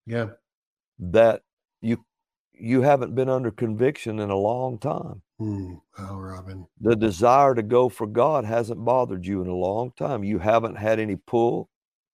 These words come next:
Speaker 2: And then all of a sudden you hear this. And the Lord has returned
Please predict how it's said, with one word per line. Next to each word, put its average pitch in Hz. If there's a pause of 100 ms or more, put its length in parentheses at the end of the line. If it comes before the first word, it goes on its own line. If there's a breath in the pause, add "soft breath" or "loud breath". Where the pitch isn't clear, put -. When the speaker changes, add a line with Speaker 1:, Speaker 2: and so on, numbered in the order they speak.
(360)
Speaker 2:
And 95
then 110
all 123
of 104
a -
sudden 151
you 120
hear 127
this. 135 (1120)
And 113
the 110
Lord 123
has 113
returned 107